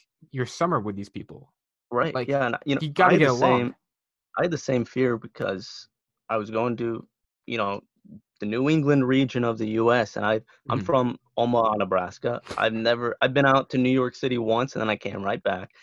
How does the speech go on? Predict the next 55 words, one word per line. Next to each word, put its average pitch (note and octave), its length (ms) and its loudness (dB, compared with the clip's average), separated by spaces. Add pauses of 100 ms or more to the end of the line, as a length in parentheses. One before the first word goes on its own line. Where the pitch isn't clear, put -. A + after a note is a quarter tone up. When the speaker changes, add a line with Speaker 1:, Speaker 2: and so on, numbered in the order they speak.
(280)
Speaker 2:
I've A2+ 80 -6
never C3 300 4
really B2+ 320 2
truly C#3+ 400 2
been A2+ 160 0
out G#2 240 -2
there. A2+ 240 -2 (360)
I G#2+ 80 2
don't B2 180 2
know A2+ 220 2 (120)
anyone D3+ 460 4
out G2 240 -2
there. A2+ 160 0
I C3 80 4
don't E3 160 0
know C3 80 2
what B2+ 240 0
to B2+ 120 -2
expect. - 640 -10 (520)
Um, F#2+ 460 -2
I G#2 80 -2
didn't C#3 260 2
know C3 140 6
the A#2+ 80 2
humidity A#2+ 600 2
was G2 140 0
that, F#2+ 240 4
I, - 200 -2
I A#3 120 4
knew C#4 160 8
nothing C3 760 4
<laughs> - 40 2
about E3 420 8
this B2+ 200 2
place, G#2+ 340 -2
truly. C#3 480 2 (340)
And B2 160 4
it B2+ 40 6
was B2+ 140 4
just C3 160 -4
kinda D3 160 6
like, B2 240 4
you A#2+ 160 0
know, G#2+ 120 2
first C3 300 -2
day B2 100 0
of A2 100 2
school B2+ 260 0
all A2 180 4
over A#2+ 240 0
again. G2+ 320 -2
I G2+ 60 -2
was G#2 160 -4
worried G#2+ 260 2
about, G#2 240 0